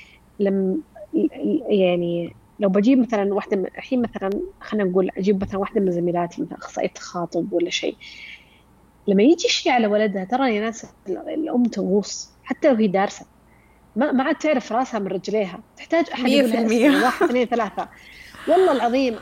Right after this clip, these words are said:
Speaker 1: إنه أقول لكم يا، صدقوني، لو تعرفون أخصائيات تخاطب تراهم لما يجون على عيالهم والله يخبصون، لأنهم يعني يا إنهم يسووا الشيء <laughs> ما أدري شلون، صح، بس ما
Speaker 2: والله صحيح مية في المية. مو ح-،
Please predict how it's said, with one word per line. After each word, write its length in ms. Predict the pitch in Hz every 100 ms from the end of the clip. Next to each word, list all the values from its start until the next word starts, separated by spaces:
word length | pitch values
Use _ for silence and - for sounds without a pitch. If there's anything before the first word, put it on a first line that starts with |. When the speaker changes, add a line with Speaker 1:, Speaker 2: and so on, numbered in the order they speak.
| 240
Speaker 1:
إنه 360 | 254 254 247
أقول 240 | 233 294 294
لكم 260 | 269 247
يا، 320 | 240 247 220 208
صدقوني، 500 | 208 208 262 240 220
لو 240 | 220 220
تعرفون 320 | 220 240 311
أخصائيات 380 | 269 - 254 -
تخاطب 360 | - 247 247 202
تراهم 320 | 240 262 233
لما 120 | 226
يجون 180 | 220 262
على 140 | 233 220
عيالهم 380 | 247 247 214
والله 200 | 277 269
يخبصون، 600 | 214 - 214 - 240 202 - - - - - - - -
لأنهم 520 | - 269 269 247 254
يعني 220 | 233 226 - -
يا 360 | 240 262 403 311
إنهم 440 | 302 269 294 294 -
يسووا 320 | 220 294 269
الشيء 340 | 269 - 262 262
<laughs> 40 |
ما 80 | 262
أدري 180 | 320 381
شلون، 440 | - 285 - 254 -
صح، 260 | - - 240
بس 240 | 254 -
ما 140 | 247 - _ - _ _ - - - _ 269
Speaker 2:
والله 140 | 254
صحيح 360 | 254 254 277 269
مية 160 | 277
في 180 | 269 -
المية. 40 |
مو 200 | 233 349
ح-، 220 | 392 320